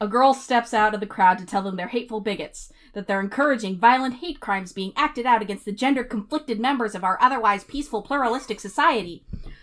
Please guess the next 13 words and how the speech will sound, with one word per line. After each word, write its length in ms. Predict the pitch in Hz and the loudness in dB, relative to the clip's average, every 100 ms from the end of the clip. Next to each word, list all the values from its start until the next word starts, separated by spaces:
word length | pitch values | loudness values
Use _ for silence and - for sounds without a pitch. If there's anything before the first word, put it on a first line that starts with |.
| - - | -20 -2
Weber 260 | 226 269 262 | 2 2 0
stands 380 | - 233 220 | -2 -2 -2
there, 220 | 220 208 208 | -2 -2 -2
cut 200 | - 233 | 2 6
off 180 | 226 220 | 6 4
in 60 | |
the 60 | 208 | -2
middle 240 | 196 196 | -2 -4
of 80 | 190 | -6
singing 380 | - 202 190 190 | -6 -6 -4 -2
Buttons 340 | 208 220 202 | 0 0 -2
and 160 | 202 202 | -2 0
Bows, 500 | 185 180 180 175 | 0 0 -4 -12